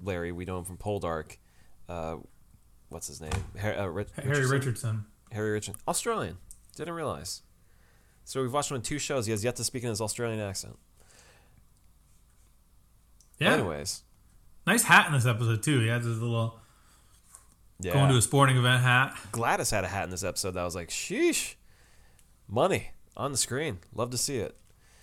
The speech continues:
Speaker 2: Hey, she's out in society now. She can wear whatever hat she wants.
Speaker 1: Yeah. But there's one more thing we have to cover, 'cause this party that Mister McAllister is throwing,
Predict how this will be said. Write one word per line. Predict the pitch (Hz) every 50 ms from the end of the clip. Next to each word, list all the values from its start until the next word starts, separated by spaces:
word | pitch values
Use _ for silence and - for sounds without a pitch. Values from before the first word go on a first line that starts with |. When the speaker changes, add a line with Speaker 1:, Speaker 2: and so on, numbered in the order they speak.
| -
Speaker 2:
Hey, | 139 151 147
she's | - 117 110
out | 120 127 143 135
in | 135 127
society | - 143 135 - 147 143 165 190 165 139 123
now. | 117 110 110
She | 101 127 123
can | 127 131
wear | 135 135 135
whatever | 131 131 127 139 139 156 147
hat | 156 151 151 151
she | - 160
wants. | 151 151 147 147 127 110 101 - - - - _ - - - _ - - - -
Speaker 1:
Yeah. | 101 98 98 101 90 98 - _ _ - - - - - - _ - -
But | 104 123 123 107 - - - - - - - - - - _ _ _ _ _ _ -
there's | - - 107 110
one | 135 143 135
more | 127 123 123 127 120
thing | 113 117 123 113 110
we | 110
have | 107 104 -
to | 98
cover, | - 117 113 104 85 76 82
'cause | 92 110 107 95
this | 113 113 -
party | - _ - 170 185 202 165
that | 117 107 90
Mister | 101 107 - 117
McAllister | 107 98 - 117 120 131 117 - - 92 87 82 73
is | 85 - -
throwing, | - 120 123 123 104 90 87 85 90